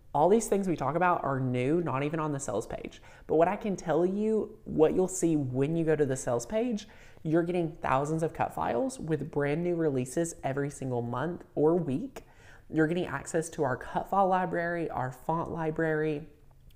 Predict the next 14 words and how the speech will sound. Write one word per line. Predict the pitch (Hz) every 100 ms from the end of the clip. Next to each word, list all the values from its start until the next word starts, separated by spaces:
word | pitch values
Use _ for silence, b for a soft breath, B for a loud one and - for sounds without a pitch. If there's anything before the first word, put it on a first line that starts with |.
| -
our | 156
free | 147 - 156
commercial | 156 175 147 147 151
use | 139 131 127
license, | 123 127 165 - 214 214 214 - B B B -
um, | 147 139 131 123
our | - 143 135 151
Facebook | 151 - 180
community, | - 180 165 165 160 160
which | 143 -
is | 147
hands | - 160 165
down | 160 151
my | 143